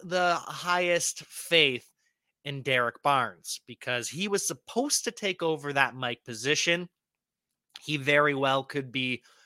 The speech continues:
the Will, the weak side linebacker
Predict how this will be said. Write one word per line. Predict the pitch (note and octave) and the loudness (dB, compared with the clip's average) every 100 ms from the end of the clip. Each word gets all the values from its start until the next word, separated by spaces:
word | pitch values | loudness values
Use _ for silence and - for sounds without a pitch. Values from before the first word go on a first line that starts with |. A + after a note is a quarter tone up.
| _ | _
the | B2+ B2 | -2 -2
Will, | A2+ D3+ D#3 C#3 D3 - _ _ _ | 2 6 8 6 4 -4 _ _ _
the | B2 | -10
weak | A#2+ E3 - | -6 -8 -6
side | - C#3+ C3 A#2+ | -2 2 2 0
linebacker | A#2 A#2 A2+ A2+ A2+ - A#2+ | -2 -2 0 0 0 -2 -6